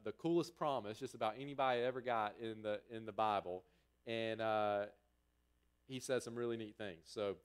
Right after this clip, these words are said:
that's, he's one of my favorite people, Simeon. Uh, Simeon was a man who had faith in God, tried to obey him. He was righteous and devout. Verse twenty-six,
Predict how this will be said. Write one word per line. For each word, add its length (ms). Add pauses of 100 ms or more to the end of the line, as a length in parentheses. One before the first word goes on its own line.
(260)
that's, 260
he's 180
one 80
of 60
my 140
favorite 340
people, 240
Simeon. 380 (1000)
Uh, 260 (280)
Simeon 200
was 120
a 20
man 220
who 40
had 140
faith 260
in 120
God, 360 (340)
tried 260
to 80
obey 340
him. 220
He 60
was 120
righteous 380
and 80
devout. 460 (3500)
Verse 220
twenty-six, 760